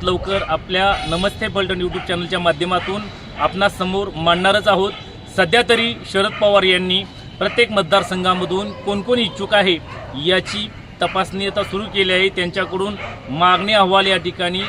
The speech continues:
मागवला आहे. यामुळे आगामी काळामध्ये फलटण कोरेगाव विधानसभा मतदारसंघामधून आता शरद पवार यांच्या पक्षाकडून कोण कोण इच्छुक होतंय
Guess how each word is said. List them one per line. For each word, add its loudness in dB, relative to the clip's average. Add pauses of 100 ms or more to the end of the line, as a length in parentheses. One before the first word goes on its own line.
मागवला 4
आहे. 4 (320)
यामुळे 4
आगामी 4
काळामध्ये 2 (380)
फलटण -2
कोरेगाव 0
विधानसभा 0
मतदारसंघामधून -2
आता 2 (560)
शरद 4
पवार 6
यांच्या 4 (400)
पक्षाकडून 2
कोण -4
कोण -4
इच्छुक -4
होतंय -2